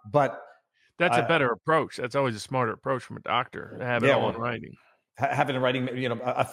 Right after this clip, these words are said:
Speaker 1: a twenty-page document, skim it over. "Hey, you've, you've read it? Okay, good. Sign all in here." And then you cover your
Speaker 2: There's
Speaker 1: ass.
Speaker 2: a
Speaker 1: But
Speaker 2: whole, these kind of treatments, parents do tend to read all of it. Not, not all the time, but they do. Uh, it, it's why they're not giving it out to them in the vaccine context.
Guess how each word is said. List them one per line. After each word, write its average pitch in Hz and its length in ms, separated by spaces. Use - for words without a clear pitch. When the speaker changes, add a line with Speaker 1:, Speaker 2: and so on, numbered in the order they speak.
Speaker 1:
a 147 60
twenty-page 147 540
document, 127 400
skim 151 300
it 127 80
over. 127 240
"Hey, 190 140
you've, 202 180
you've 175 200
read 208 140
it? 214 120
Okay, 190 260
good. 175 200
Sign 170 260
all 165 100
in 156 80
here." 156 220
And 143 140
then 156 100
you 143 80
cover 139 200
your 135 100
Speaker 2:
There's 135 100
Speaker 1:
ass. 127 60
Speaker 2:
a 147 60
Speaker 1:
But 151 80
Speaker 2:
whole, 190 400
these 190 220
kind 214 220
of 180 60
treatments, 196 440
parents 160 380
do 143 180
tend 127 240
to 110 80
read 117 220
all 95 240
of 80 100
it. - 80
Not, 143 180
not 175 200
all 190 160
the - 80
time, 147 280
but 117 100
they 123 140
do. 113 400
Uh, 127 280
it, 151 200
it's 147 180
why 160 300
they're 139 120
not 143 200
giving 135 220
it 127 80
out 131 160
to 135 100
them 120 100
in 117 60
the 113 60
vaccine 117 420
context. - 540